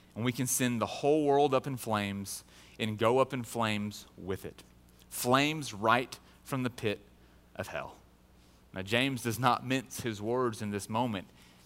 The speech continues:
He uses this metaphor, this imagery, to think about the words that you use, the tongue that we have in our mouths, as a small flame. And so,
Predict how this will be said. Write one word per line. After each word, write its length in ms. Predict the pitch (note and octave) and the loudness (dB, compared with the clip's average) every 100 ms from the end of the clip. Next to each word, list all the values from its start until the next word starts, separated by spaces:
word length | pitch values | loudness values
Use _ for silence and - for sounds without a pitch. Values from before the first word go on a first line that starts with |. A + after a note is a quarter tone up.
| - - | -20 -6
He 100 | A#2+ | -2
uses 360 | D3 C#3+ B2+ | 0 0 0
this 260 | B2 A#2 - | 0 -2 -2
metaphor, 640 | A2 D#3 G3 - G#2+ F#2 | 4 6 6 2 -2 -2
this 240 | G2 A2 C3 | 0 -2 -2
imagery, 720 | D3 F#3+ D3+ G#2+ G#2+ G2+ F#2+ - | -2 0 -2 0 0 0 -2 -4
to 100 | A#2 | -4
think 260 | - D#3+ D#3+ | 0 0 0
about 380 | B2+ C#3 C3 | 6 6 6
the 60 | C3+ | 0
words 360 | A2+ B2+ D3+ B2 | 0 2 2 0
that 220 | B2 - | -4 -2
you 80 | B2+ | -2
use, 580 | A2+ G#2 F#2 G2 - - - _ - - - - | 0 -2 -2 -8 -12 -18 -20 _ -20 -20 -20 -6
the 80 | G#2+ | -6
tongue 520 | - C#3 D3+ D#3+ D3 | 2 4 6 4 0
that 120 | B2+ | 2
we 80 | B2+ | 2
have 300 | B2 C3 B2+ | 4 4 4
in 40 | |
our 120 | C3 | 2
mouths, 500 | A#2 G2+ F#2+ G#2 G#2+ | 4 2 2 -2 -4
as 160 | A2 G2+ | -6 -2
a 80 | A2+ | -4
small 380 | - A2+ G#2 A2 | -4 -2 0 0
flame. 440 | - C#3+ A#2 D#2+ - - - - - - - - - - - | -2 -6 -6 -10 -16 -20 -20 -20 -20 -20 -20 -20 -20 -20 -6
And 80 | D3 | 6
so, 220 | E3 C#3+ | 6 6